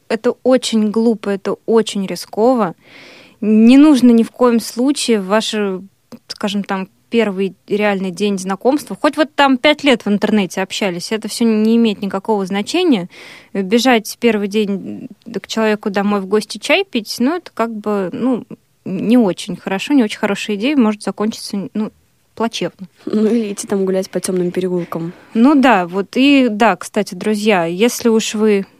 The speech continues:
Speaker 1: особенно, наверное, девушкам, это скорее вот так-,
Speaker 2: Ну,
Speaker 1: такой
Speaker 2: хотя
Speaker 1: с-
Speaker 2: всякое бывает,
Speaker 1: Хотя
Speaker 2: знаешь.
Speaker 1: <laughs> девушка, девушкам, мужчинам, вот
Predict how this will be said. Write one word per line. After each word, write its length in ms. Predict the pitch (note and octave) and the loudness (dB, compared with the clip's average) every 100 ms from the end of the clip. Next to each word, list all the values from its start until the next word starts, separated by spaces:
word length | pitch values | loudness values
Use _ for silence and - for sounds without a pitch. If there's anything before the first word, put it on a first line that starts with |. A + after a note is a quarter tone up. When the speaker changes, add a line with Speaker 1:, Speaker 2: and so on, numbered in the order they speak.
| - | -8
Speaker 1:
особенно, 420 | G#3 - A#3 B3 | -4 0 4 4
наверное, 400 | A#3 A3 G#3+ G#3+ | 6 4 2 0
девушкам, 640 | F3+ F3+ - - - F3+ | 0 -2 -4 -14 -12 -12
это 160 | E3 F#3+ | -12 -16
скорее 580 | - - D#3 D#3+ - | -16 -10 -8 -8 -8
вот 160 | F#3 - _ - | -12 -16 _ -20
так-, 140 | - F3 | -18 -18
Speaker 2:
Ну, 220 | _ - | _ -6
Speaker 1:
такой 200 | D#3+ F#3 F#3 | -2 -2 -2
Speaker 2:
хотя 160 | A#3+ | -4
Speaker 1:
с- 20 | |
Speaker 2:
всякое 460 | - - F3+ - F#3+ | -4 -6 -6 -4 -6
бывает, 520 | - F#3+ F#3 G3 G#3 - | -6 -8 -6 -4 -6 -4
Speaker 1:
Хотя 300 | A3+ A#3 E4 | -2 0 0
Speaker 2:
знаешь. 180 | - - D#4 C#4+ C#4+ | -2 0 2 2 -2
Speaker 1:
<laughs> 260 | - D4 | -4 -4
девушка, 600 | A3+ G3 A3 G#3 - - - A#3 A3+ A3 A3 - A#3+ | -4 2 2 2 -4 -6 -4 2 4 4 0 -6 -8
девушкам, 680 | G3 F#3 C#4+ C#4+ - - G#3 | -2 0 0 -2 -4 0 2
мужчинам, 560 | F#3+ G3 - B3+ B3 G3 | 0 -2 -2 0 0 0
вот 300 | F#3+ G3 | -6 -10